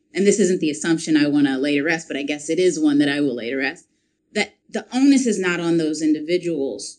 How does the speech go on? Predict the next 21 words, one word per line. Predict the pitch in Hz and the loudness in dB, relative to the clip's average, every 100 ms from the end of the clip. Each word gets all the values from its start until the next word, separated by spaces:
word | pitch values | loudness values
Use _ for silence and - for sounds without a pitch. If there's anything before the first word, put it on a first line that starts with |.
| - | -8
to, | 175 156 156 156 147 - | -4 -2 0 0 -2 -6
um, | 139 151 117 107 - _ _ _ _ - | -12 -12 -10 -12 -16 _ _ _ _ -14
uh, | 165 156 | -12 -8
rid | 170 196 165 147 - _ _ | -2 2 2 2 -4 _ _
themselves | 180 165 160 165 156 156 | -2 -2 0 -4 -4 -6
of | 143 | -6
this | 151 147 | -6 -8
oppression, | 139 - 175 - 135 131 | -10 -6 -6 -6 -6 -4
right? | 127 127 | -4 -8
The | 156 143 | -10 -8
onus | 175 196 185 175 | -4 -2 -2 -6
is | 156 | -2
on | 151 147 151 156 _ _ _ _ | 2 4 2 0 _ _ _ _
all | 190 185 | -4 -2
of | 175 | 0
those | 175 165 | 0 2
individuals | 160 151 156 156 151 156 | 0 0 0 0 -2 -6
around | 139 151 151 151 | -4 0 2 2
them | 151 156 156 | 2 0 0
who | 151 | -2
have | 147 143 | -2 -4